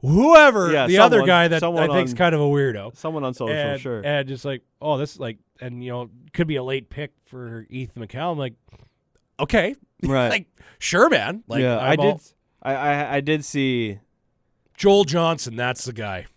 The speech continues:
Speaker 2: I, I'm not familiar, unfortunately.
Speaker 1: Exactly.
Speaker 2: Um,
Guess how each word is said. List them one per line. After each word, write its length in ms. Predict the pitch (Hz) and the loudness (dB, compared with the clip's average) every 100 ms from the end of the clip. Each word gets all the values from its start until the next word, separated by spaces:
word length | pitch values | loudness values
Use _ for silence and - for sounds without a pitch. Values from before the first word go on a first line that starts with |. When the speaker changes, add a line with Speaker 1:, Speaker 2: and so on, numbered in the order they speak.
| - | -20
Speaker 2:
I, 340 | 117 117 107 - _ | -16 -14 -14 -18 _
I'm 160 | - 110 | -14 -10
not 160 | 113 - | -10 -10
familiar, 420 | 113 110 101 98 | -8 -6 -6 -8
unfortunately. 560 | 101 - 113 - 117 | -10 -12 -12 -10 -8
Speaker 1:
Exactly. 460 | 139 165 165 - - | -2 0 0 -2 -10
Speaker 2:
Um, 640 | 107 107 104 104 101 98 | -10 -8 -8 -8 -10 -12